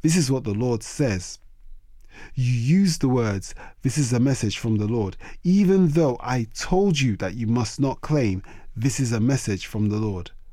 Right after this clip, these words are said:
Therefore, I will surely forget you and cast you out of my presence, along with the city I gave to you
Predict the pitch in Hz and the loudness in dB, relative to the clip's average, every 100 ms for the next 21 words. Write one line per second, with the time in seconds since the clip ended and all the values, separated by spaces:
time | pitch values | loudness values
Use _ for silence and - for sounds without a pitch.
0 | - - - - 110 120 147 143 120 110 | -18 -18 -18 -14 -4 2 2 2 0 -2
1 | - - 123 117 95 92 - - 175 175 | -4 -4 -2 -2 -4 -6 -4 0 4 4
2 | 175 165 131 120 123 - 110 85 - - | 4 2 0 0 -2 -2 -6 -6 -10 -16
3 | - 120 110 - 147 160 165 - 165 170 | -6 -2 -2 0 2 2 0 0 0 2
4 | - 135 - 113 107 123 392 - 127 101 | 2 0 0 0 0 0 0 0 0 -2
5 | 92 - 127 117 117 143 156 151 131 131 | -6 -10 -6 -2 0 4 4 4 2 -2
6 | - 160 135 113 107 143 147 - - 107 | -2 -2 0 0 0 2 2 0 -4 -4